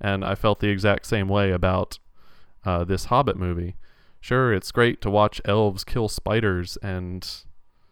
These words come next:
orcs just get slaughtered. I mean, it's a good thing there's so many of them because they really suck at fighting. But there's just not enough to it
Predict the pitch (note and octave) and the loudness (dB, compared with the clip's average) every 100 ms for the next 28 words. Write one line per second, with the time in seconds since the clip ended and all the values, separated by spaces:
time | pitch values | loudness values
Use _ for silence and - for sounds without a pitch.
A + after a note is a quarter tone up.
0 | - - _ - - G#2+ G#2+ - - - | -20 -20 _ -20 -2 4 4 2 -8 -4
1 | G2 - - - - B2 - - G2+ G#2 | -4 -4 -10 -10 -4 -4 -4 -8 0 2
2 | B2 F#2+ F2 F2+ F2+ - G2+ G2 F#2 F#2 | 2 0 -4 -6 -10 -8 -8 -6 -8 -10
3 | _ _ - G#2+ - G2+ A#2+ - B2 G#2 | _ _ -10 -8 -6 -2 -2 4 4 4
4 | G2 - A#2 G2+ G#2 A2+ F#2 F2 D#2+ F#2+ | 0 0 0 0 0 0 0 -2 -2 -4
5 | F#2+ F2+ G#2+ A2 G2+ - - G#2 A2+ G2 | -4 -2 0 0 0 -6 -4 0 0 0
6 | F2+ A2+ G2+ - - B2 G2+ F2+ - - | -4 -4 -4 -6 -2 0 0 -6 -6 2
7 | A#2+ A2 - B2 B2 - - - F#3 - | 4 2 -2 0 0 -2 -4 -2 0 -2
8 | - - - A2 A#2+ B2+ - - - - | -8 -14 -6 0 4 4 2 -10 -20 -20
9 | - - - B2 A#2+ A#2 - - - - | -20 -20 -6 -2 0 0 -2 -12 -16 -18
10 | - - - - G#3 E3 F#2+ - - | -20 -2 2 4 4 4 2 -2 -8